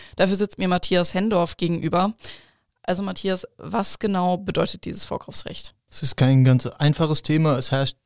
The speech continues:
Speaker 2: allgemein sehr viel Verunsicherung seit dem ersten sechsten, weil die Stadt viel mehr, ähm, Befugnisse hat und ein weitgreifenderes Vorkaufsrecht als früher. Ich möchte das ganz gerne an einem Beispiel konkret machen. Wir haben mit jemandem gesprochen, ich nenne ihn jetzt mal Franz Schumacher.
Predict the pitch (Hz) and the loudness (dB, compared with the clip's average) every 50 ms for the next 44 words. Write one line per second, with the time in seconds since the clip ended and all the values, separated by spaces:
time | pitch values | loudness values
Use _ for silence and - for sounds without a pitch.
0 | _ - - 151 143 139 139 135 127 127 127 120 131 135 - - 135 - - 131 | _ -4 0 0 2 4 4 6 6 6 6 4 4 2 2 0 0 0 0 2
1 | - 156 180 196 165 139 120 127 110 123 127 113 117 120 - 127 123 117 104 123 | 4 6 6 6 4 4 2 2 4 2 2 2 0 -2 0 0 -2 0 0 0
2 | 127 - - - 127 120 127 127 - - - - 143 143 135 123 123 123 123 131 | -2 -2 0 0 0 2 0 -2 -2 -4 -4 -2 0 2 2 2 2 0 0 -2
3 | - - 131 131 - - - - - 143 143 139 139 135 135 135 135 135 139 139 | -2 -2 -2 -4 -4 -8 -6 0 0 2 2 4 2 2 4 4 4 4 4 6
4 | 135 135 135 131 131 120 - - - 143 139 131 127 127 127 131 127 123 - 131 | 6 6 6 4 4 2 0 -4 -4 -2 0 0 2 2 2 2 0 0 -2 -2
5 | - - 233 - - 147 131 - - 131 113 123 123 - 135 127 127 127 131 131 | 2 2 0 2 2 0 0 2 2 0 0 -2 -4 -2 -2 -2 0 0 0 2
6 | 135 143 147 - - - 139 127 123 131 127 123 120 127 - - - 135 131 - | 0 0 0 -2 -4 -2 -2 0 0 0 0 0 0 -2 -4 -4 -4 -6 -2 -2
7 | 131 131 - - 127 127 - - 127 131 - - - 175 185 135 113 - - - | -4 -4 -4 -4 -6 -6 -4 -6 -6 -4 -4 -2 -2 0 0 0 -2 -2 -6 -8
8 | - - - - - - 139 135 - - 135 - 139 131 120 - 131 131 131 127 | -10 -10 -12 -14 0 2 2 2 4 0 -2 -2 -2 -4 -2 0 0 0 2 2
9 | 127 127 123 123 120 131 - - - 143 - - 143 131 - - 127 123 - - | 2 0 0 0 0 0 -2 -2 -6 -6 -4 -4 -4 -4 -2 -6 -6 -6 -4 -4
10 | 117 113 113 117 113 - - - 131 135 147 143 139 143 143 143 139 135 131 131 | -4 -4 -4 -8 -8 -8 -6 -4 -2 0 0 0 0 0 0 0 2 2 0 -2
11 | 123 - - 151 156 196 175 143 127 143 135 135 135 135 131 127 127 - - 135 | -2 -2 -2 0 2 2 2 2 2 2 2 2 2 2 0 0 -4 -4 -4 -2
12 | 123 120 120 117 - - 135 127 127 - - - 170 160 175 170 165 - 170 170 | -2 -2 -4 -6 -6 -4 -2 0 0 0 0 -2 2 2 2 2 4 2 0 0